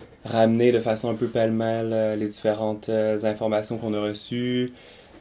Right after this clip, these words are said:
euh, mélanger à une discussion un peu sur, euh, comment gérer la situation dans le cadre de, de traumatisme.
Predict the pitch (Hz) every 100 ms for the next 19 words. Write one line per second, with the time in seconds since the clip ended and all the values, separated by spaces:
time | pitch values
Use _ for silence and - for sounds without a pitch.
0 | - - 104 110 110 107 107 117 110 107
1 | 101 - - - 120 110 107 110 110 107
2 | - 104 101 98 98 101 101 101 104 104
3 | 104 98 - - 101 98 - 104 107 107
4 | 101 95 - 101 95 98 98 95 95 -
5 | - - - - - 101 - 101 95 -
6 | 110 104 -